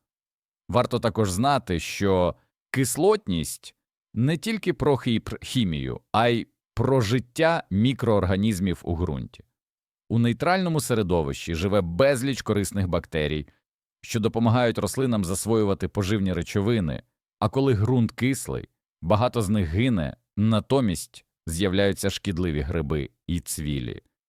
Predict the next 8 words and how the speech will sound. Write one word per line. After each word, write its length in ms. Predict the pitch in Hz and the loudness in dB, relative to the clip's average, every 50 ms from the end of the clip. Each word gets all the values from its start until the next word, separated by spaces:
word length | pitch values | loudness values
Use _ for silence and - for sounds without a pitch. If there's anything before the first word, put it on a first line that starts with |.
| _ _ _ _ _ _ | _ _ _ _ _ _
Через 300 | - - 151 147 143 123 | 0 0 2 2 0 -2
це 180 | - - 196 190 | -2 -2 -2 0
земля 320 | 113 120 110 107 123 131 | 2 2 4 4 4 4
виснажується, 920 | 123 113 113 - 127 123 110 95 78 65 69 62 55 - - - 65 58 - _ _ _ _ _ _ - | 4 2 0 0 0 0 0 0 0 -2 -6 -6 -8 -8 -8 -8 -8 -8 -10 _ _ _ _ _ _ -12
стає 680 | - - - - - 95 95 98 127 147 151 147 135 _ _ _ _ _ - | -10 -10 -6 -2 -2 0 0 2 0 0 -2 -4 -6 _ _ _ _ _ -2
мертвою. 580 | 90 95 95 76 65 62 - 58 53 52 50 - _ _ _ _ _ _ _ _ _ _ _ _ - | 0 0 0 0 -2 -4 -8 -10 -10 -10 -10 -12 _ _ _ _ _ _ _ _ _ _ _ _ -4
Отож, 320 | - 110 104 - 180 - | -2 0 0 0 0 -2
підтримуючи 920 | - - 131 - - - 160 - 202 196 185 156 127 - - - 98 85 - | -2 -4 -4 -4 -2 0 2 2 2 2 2 0 -2 -2 -2 -2 -2 -2 -2